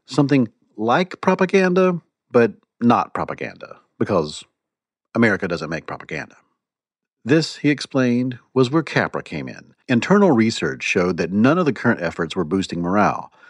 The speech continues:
The Army had tried lectures, they had tried training films, and these were boring. They only told soon-to-be soldiers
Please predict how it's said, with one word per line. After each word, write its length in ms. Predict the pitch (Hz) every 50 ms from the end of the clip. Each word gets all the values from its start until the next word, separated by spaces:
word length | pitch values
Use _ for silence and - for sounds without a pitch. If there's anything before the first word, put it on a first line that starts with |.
| - - - _ _
The 100 | - 107
Army 300 | 101 107 120 120 127 113
had 140 | 101 92 80
tried 320 | - - 80 67 67 65 -
lectures, 540 | 87 98 104 - - - 107 104 101 95
they 100 | 82 78
had 100 | 65 62
tried 300 | - - - 58 - -
training 400 | - - - 110 113 113 113 110
films, 500 | 101 - 107 104 101 98 98 95 - - - _ _ _ _
and 80 | - 110
these 160 | 139 147 135
were 80 | 135 120
boring. 500 | 101 95 113 127 156 143 - - - -
They 280 | - 90 92 92 90 - - - - - _ _ _
only 300 | - 127 143 151 160 165
told 420 | 147 - - 113 101 101 95 92 90
soon-to-be 540 | - - 131 135 147 143 127 113 113 107
soldiers 520 | 101 - - 82 76 78 78 80 80 78